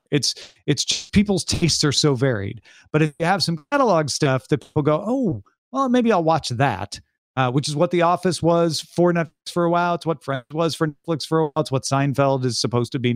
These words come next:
now. Uh, there's plenty of other examples of that. Then I think Netflix does have a good formula down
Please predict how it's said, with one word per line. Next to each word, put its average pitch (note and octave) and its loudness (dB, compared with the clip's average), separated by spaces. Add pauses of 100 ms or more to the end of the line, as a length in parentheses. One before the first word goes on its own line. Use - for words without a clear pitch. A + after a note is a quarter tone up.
(100)
now. A#2+ 0 (280)
Uh, B2 0 (180)
there's D3+ 0
plenty F3+ 2
of C#3+ 2
other C#3 2
examples B2 -2
of G2 -12
that. G#2 -4 (440)
Then D#3+ 0
I F#3 2
think F#3 -4
Netflix D#3+ 0
does D#3+ 0 (100)
have C#3+ 0
a C#3+ 0
good B2+ -2
formula C#3 0
down A#2 0